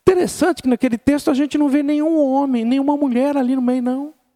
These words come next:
Os homens! Eu acho que se eu tivesse naquela comissão, Davi estava perdido, porque eu não sei fazer nada.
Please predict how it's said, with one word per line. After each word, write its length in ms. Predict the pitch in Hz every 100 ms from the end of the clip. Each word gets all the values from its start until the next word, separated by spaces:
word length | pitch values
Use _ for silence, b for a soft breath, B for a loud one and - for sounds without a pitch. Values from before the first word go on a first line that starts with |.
| _ _ _ _ _ _ _ _ _ _ _ _ _ _ _ _ _ _ _ _ _ _ _ B
Os 200 | - 415
homens! 760 | 330 381 403 392 294 185 - - _ _ _ _ _ _ _ _ _ _ _ _ _ _ _ _ _ _ _ _ _ _ _ _ _ _ _ _ _ _ _ _
Eu 100 | 240
acho 140 | 330 -
que 60 |
se 80 | -
eu 60 | 381
tivesse 360 | 320 311 302
naquela 280 | 330 320 285
comissão, 480 | 311 285 247 - 302
Davi 220 | 294 277
estava 280 | 311 294 302
perdido, 460 | 311 294 285 285
porque 120 | - 285
eu 40 |
não 60 | 262
sei 120 | 285
fazer 300 | - 262 285
nada. 380 | 294 311 285